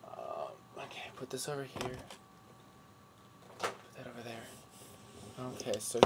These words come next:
here's the bike. Um, it rolls. It rolls, um, and does it?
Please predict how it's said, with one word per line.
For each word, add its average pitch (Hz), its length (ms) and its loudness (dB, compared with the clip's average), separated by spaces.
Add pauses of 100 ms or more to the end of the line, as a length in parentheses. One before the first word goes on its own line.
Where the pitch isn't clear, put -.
here's 170 240 8
the 214 160 6 (120)
bike. 127 300 12 (580)
Um, 104 200 8
it 120 100 6
rolls. 127 680 12 (1000)
It 117 140 8
rolls, 113 920 10 (140)
um, 101 480 8 (840)
and 101 460 0
does 135 180 -4
it? - 140 -2